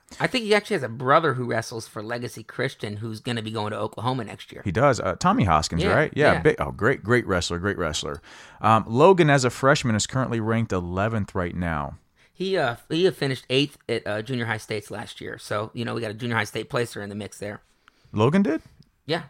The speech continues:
Speaker 2: Oh,
Speaker 1: That's what, that's what
Speaker 2: interesting.
Speaker 1: I, well, that's what I got written down, so <laughs> I hope that's right.
Speaker 2: <laughs>
Speaker 1: Logan, if not, I'll come over to my house. I'll give you my, give you your medal.
Speaker 2: All right. Following Hoskins, we actually have two state qualifiers from two thousand and sixteen.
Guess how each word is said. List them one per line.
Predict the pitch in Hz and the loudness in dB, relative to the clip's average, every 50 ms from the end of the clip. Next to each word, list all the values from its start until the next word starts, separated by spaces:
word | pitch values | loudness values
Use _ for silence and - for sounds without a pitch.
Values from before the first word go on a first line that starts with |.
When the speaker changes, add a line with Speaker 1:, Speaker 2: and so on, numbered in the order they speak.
| _ | _
Speaker 2:
Oh, | - - - | -2 -2 0
Speaker 1:
That's | - | 0
what, | |
that's | |
what | - - | 0 -2
Speaker 2:
interesting. | 190 - - - 143 135 135 - | -2 -4 -2 0 0 0 0 -2
Speaker 1:
I, | - - - - - | -6 -12 -12 -2 4
well, | - 175 | 8 10
that's | 190 294 - | 10 10 10
what | 214 196 | 8 8
I | 180 | 8
got | 175 165 | 8 8
written | 170 160 147 143 | 6 6 4 6
down, | 139 165 147 120 123 | 6 6 6 6 4
so | - - 135 | 4 2 2
<laughs> | |
I | |
hope | 151 - 202 214 - | 4 8 8 6 8
that's | - 160 - - - | 8 4 4 4 4
right. | 175 156 147 127 117 - - - - | 8 8 8 8 6 -2 -2 4 8
Speaker 2:
<laughs> | 233 214 - 160 | 8 8 10 12
Speaker 1:
Logan, | 175 190 196 185 180 | 12 12 12 10 8
if | 185 - - | 6 6 8
not, | 175 180 185 190 - | 10 10 10 10 10
I'll | - 147 147 143 147 143 135 139 151 143 - | 10 10 10 10 6 -2 -6 -6 -6 -2 6
come | - 180 175 | 8 10 10
over | 170 165 | 10 10
to | 160 | 10
my | 156 | 10
house. | 160 156 156 156 | 10 10 10 8
I'll | 139 | 4
give | 139 139 | 2 4
you | 139 139 | 4 4
my, | 139 131 | 4 4
give | 123 - 120 143 143 131 | 2 2 -2 -2 0 0
you | 135 | 2
your | 131 127 | 0 2
medal. | 123 110 101 101 104 - _ _ - - - - - 165 143 123 - - | 0 0 0 -2 -2 -6 _ _ -20 -20 -16 -12 -10 -8 -8 -8 -4 2
Speaker 2:
All | - 127 131 127 139 131 | 4 6 8 8 8 8
right. | 117 117 135 | 6 6 4
Following | - - 175 - 208 208 185 160 | 4 4 6 6 8 8 8 10
Hoskins, | 151 156 160 170 - - 180 147 | 10 10 10 10 8 4 2 2
we | 143 151 160 170 | 2 4 4 4
actually | - - - 151 | 2 2 2 0
have | 127 110 | 0 0
two | - - - 190 202 | -2 -2 0 0 2
state | 202 - - - 175 170 156 | 2 2 2 4 4 4 4
qualifiers | - - - 135 143 147 156 - - 160 165 165 165 - | 2 0 4 6 6 6 6 4 4 4 4 4 2 0
from | - 113 | 0 -2
two | - - 143 143 | -2 -2 -6 -2
thousand | - 139 143 139 135 123 131 | 2 4 4 4 4 2 0
and | 123 110 - | -2 0 -2
sixteen. | - - 131 - - - - 143 139 127 104 87 80 | -2 -2 -4 -6 -6 -4 -2 -2 0 0 0 -2 -4